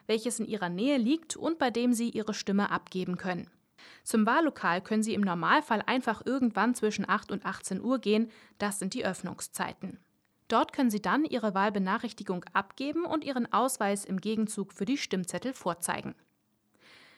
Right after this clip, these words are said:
Mit den Stimmzetteln in der Hand gehen Sie dann in die sichtgeschützte Wahlkabine. Dort stehen Tisch und Stift zum Ausfüllen der Stimmzettel bereit. Wenn der Stimmzettel dann ausgefüllt ist,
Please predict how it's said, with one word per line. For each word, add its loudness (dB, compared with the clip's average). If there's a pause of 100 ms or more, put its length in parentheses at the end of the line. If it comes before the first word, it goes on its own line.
(120)
Mit 2
den 0
Stimmzetteln 2
in 2
der -2
Hand -2
gehen 2
Sie 0
dann 4
in 2
die -2
sichtgeschützte -4
Wahlkabine. 0 (340)
Dort 2
stehen -2
Tisch -4
und 0
Stift -2
zum -4
Ausfüllen 0
der -4
Stimmzettel -4
bereit. -6 (880)
Wenn 2
der 2
Stimmzettel 0
dann 0
ausgefüllt -2
ist, -2